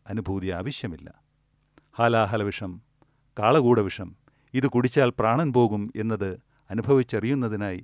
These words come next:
കുടിച്ചു നോക്കാതെ ഞാൻ അംഗീകരിക്കുകയില്ല എന്ന് പറഞ്ഞാൽ എന്തു കുടിച്ചു നോക്കാൻ? കുടിക്കുമ്പോഴേക്കും പ്രാണൻ പോകും. ലൗകിക കാര്യങ്ങൾ അനുഭവിച്ചറിയേണ്ടത് ആവശ്യമല്ല. മറ്റുള്ളവരുടെ അനുഭവത്തിൽ നിന്ന് നമുക്ക് ലാഭമെടുക്കണം.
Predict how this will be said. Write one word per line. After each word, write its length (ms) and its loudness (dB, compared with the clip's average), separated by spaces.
കുടിച്ചു 340 -2
നോക്കാതെ 440 0
ഞാൻ 200 -4
അംഗീകരിക്കുകയില്ല 840 -4
എന്ന് 180 -10
പറഞ്ഞാൽ 300 -10
എന്തു 220 0
കുടിച്ചു 300 0
നോക്കാൻ? 340 -2
കുടിക്കുമ്പോഴേക്കും 840 2
പ്രാണൻ 400 -6
പോകും. 260 -12
ലൗകിക 440 0
കാര്യങ്ങൾ 500 -2
അനുഭവിച്ചറിയേണ്ടത് 880 -2
ആവശ്യമല്ല. 560 -8
മറ്റുള്ളവരുടെ 600 2
അനുഭവത്തിൽ 500 2
നിന്ന് 240 0
നമുക്ക് 280 -4
ലാഭമെടുക്കണം. 680 -6